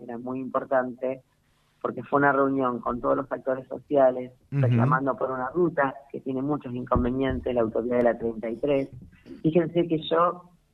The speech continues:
Speaker 1: acompañé al gobernador Omar Perotti en el año dos mil siete a Rufino y ya se planteaba esta ruta. Y estamos en el dos mil veintidós y todavía, este, tenemos, o sea, hay una obra en marcha con problemas.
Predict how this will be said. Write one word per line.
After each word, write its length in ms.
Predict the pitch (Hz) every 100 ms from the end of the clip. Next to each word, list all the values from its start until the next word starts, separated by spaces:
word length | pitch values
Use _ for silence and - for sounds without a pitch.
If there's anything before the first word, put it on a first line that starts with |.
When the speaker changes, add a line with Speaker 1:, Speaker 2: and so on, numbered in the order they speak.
| -
Speaker 1:
acompañé 460 | - 139 120 135
al 60 | 151
gobernador 440 | 151 143 135 143 147
Omar 240 | 143 143
Perotti 320 | 135 143 143
en 60 | 135
el 20 |
año 200 | 135 135
dos 80 | 127
mil 180 | 135 123
siete 220 | - -
a 40 | 135
Rufino 500 | 123 - - 160 160
y 80 | 147
ya 100 | 135
se 120 | 139
planteaba 500 | 131 123 120 143 135
esta 180 | 123 127
ruta. 460 | 123 113 - - - _ _ _ -
Y 80 | 139
estamos 380 | - 139 139 135
en 80 | 123
el 140 | 123
dos 160 | 123 120
mil 320 | 143 160 151
veintidós 720 | 151 160 151 147 135 147 156 - - -
y 80 | 139
todavía, 880 | 127 123 120 139 160 175 165 - - _ _ _ _ _
este, 240 | - 117 113
tenemos, 360 | 123 131 135 -
o 80 | 120
sea, 140 | 131
hay 100 | 147
una 140 | 156
obra 120 | 156 156
en 60 |
marcha 360 | 165 165 165 165
con 160 | 139 127
problemas. 500 | 120 110 117 -